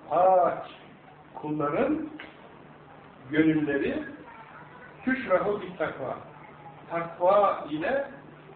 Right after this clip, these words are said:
ferahlanır. Münşerih olur, geniş bir gönül olur, hoş bir gönül olur. Takva sıfatına sahip oldukları için, müttaki kul oldukları için gönülleri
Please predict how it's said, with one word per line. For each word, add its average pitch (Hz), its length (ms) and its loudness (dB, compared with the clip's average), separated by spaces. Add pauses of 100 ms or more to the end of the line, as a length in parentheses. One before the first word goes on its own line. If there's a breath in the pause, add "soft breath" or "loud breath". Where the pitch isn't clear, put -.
(1500)
ferahlanır. 143 600 0 (1700)
Münşerih 160 680 -2
olur, 131 220 -8 (600)
geniş 143 360 -4
bir 135 180 -8
gönül 127 240 -6
olur, 110 260 -8 (580)
hoş 180 200 4 (180)
bir 139 60 -10
gönül 123 380 -8
olur. 107 180 -12 (380)
Takva 127 540 -2 (360)
sıfatına 147 680 -6 (120)
sahip 139 260 -2 (240)
oldukları 127 500 -6
için, 120 180 -12 (320)
müttaki 202 520 0
kul 170 120 2
oldukları 147 440 -2
için 139 280 -6
gönülleri 165 680 -2